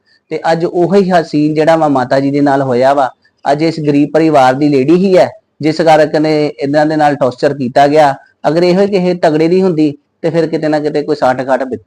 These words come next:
ਮਲੀ ਜਾਣੀ ਸੀ ਤੇ ਇਹਦਾ, ਇਹਨੂੰ ਵੀ ਕੋਈ ਇਨਸਾਫ ਮਿਲ ਜਾਣਾ ਹੈ। ਤੇ ਜਥੇਬੰਦੀਆਂ ਵੱਲੋਂ ਸਾਡੇ ਕੋਲ ਇਹ ਮਾਤਾ ਜੀ ਆਏ ਆ ਔਰ ਅਸੀਂ ਇਹੋ ਚਾਹੁੰਦੇ ਆ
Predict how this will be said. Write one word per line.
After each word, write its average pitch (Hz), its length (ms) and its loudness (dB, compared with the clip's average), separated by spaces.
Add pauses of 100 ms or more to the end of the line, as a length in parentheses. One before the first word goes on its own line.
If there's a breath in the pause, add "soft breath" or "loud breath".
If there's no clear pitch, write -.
(160)
ਮਲੀ 127 360 0
ਜਾਣੀ 131 300 -2
ਸੀ 147 160 -2
ਤੇ 156 120 -6
ਇਹਦਾ, 180 240 0
ਇਹਨੂੰ 196 340 0
ਵੀ 202 80 -2
ਕੋਈ 185 160 0
ਇਨਸਾਫ 131 340 -2
ਮਿਲ 117 240 -8
ਜਾਣਾ 110 200 -8
ਹੈ। 107 120 -14 (460)
ਤੇ 160 100 0
ਜਥੇਬੰਦੀਆਂ 165 580 0
ਵੱਲੋਂ 160 180 0
ਸਾਡੇ 139 260 -2
ਕੋਲ 135 140 -4
ਇਹ 143 220 0
ਮਾਤਾ 123 280 -4
ਜੀ 135 180 -4
ਆਏ 123 240 0
ਆ 139 100 -2 (640)
ਔਰ 131 160 -6 (680)
ਅਸੀਂ 131 220 -4
ਇਹੋ 139 140 -2
ਚਾਹੁੰਦੇ 147 360 -2
ਆ 143 60 -4